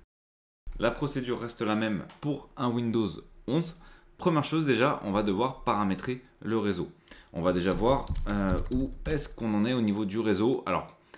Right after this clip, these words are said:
euh, j'ai pas de serveur D H C P puisque je vais le faire par la suite dans une vidéo pour vous montrer comment créer un serveur D H C P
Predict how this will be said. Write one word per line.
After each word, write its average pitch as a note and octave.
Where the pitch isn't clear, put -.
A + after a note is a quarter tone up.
euh, E2+
j'ai F#2+
pas F3
de C#3+
serveur C3+
D A#2
H A2+
C G#2+
P C3
puisque B2+
je F2
vais F#2+
le F2
faire -
par A2+
la A2+
suite -
dans G2+
une G#2+
vidéo G#2+
pour G2
vous F2
montrer F#2+
comment F2+
créer A2
un G#2
serveur F#2+
D D#2+
H -
C G2
P F#2